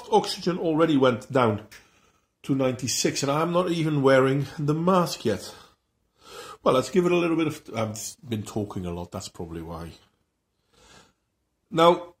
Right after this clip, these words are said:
people will tell you ninety-six isn't really a problem, and they'd be right. Ninety-seven isn't really a problem either. Um, but it's a little bit on the low side, which doesn't mean,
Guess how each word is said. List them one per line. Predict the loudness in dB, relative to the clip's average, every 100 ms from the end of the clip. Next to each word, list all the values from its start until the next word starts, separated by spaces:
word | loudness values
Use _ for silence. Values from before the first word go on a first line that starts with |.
| _
people | -2 4
will | 4 4
tell | 4 4
you | 4
ninety-six | 2 -2 -2 -4 -2 -4 -6 2
isn't | 4 4 2 -2
really | -4 0 2 2 0 -2
a | -10
problem, | -2 0 0 -4
and | -6 -2
they'd | -2 0
be | 0
right. | 2 2 -2 -6 -8
Ninety-seven | -6 -6 -6 -4 -2 -4
isn't | -6 -6 -6
really | -2 -2 -2
a |
problem | -2 -2 -2 -4
either. | -4 -6 -4 -8 -14 _ _ _ _ _ _ -16
Um, | -10 -8 -8 -8 -10 -10 -12 -18 _ _ -14
but | -8 -2 0 2 2 0 -4 -6 -10 -18 _ _ -16
it's | -8 -8 -4
a | -2
little | -2
bit | 0 0
on | 2
the |
low | 4 2
side, | 0 -6 -12 -16 -20 _ _ _ _ _ _ _ _ _ _ _ _ _ -14
which | -12 -2
doesn't | -2 -2 -4
mean, | -6 -8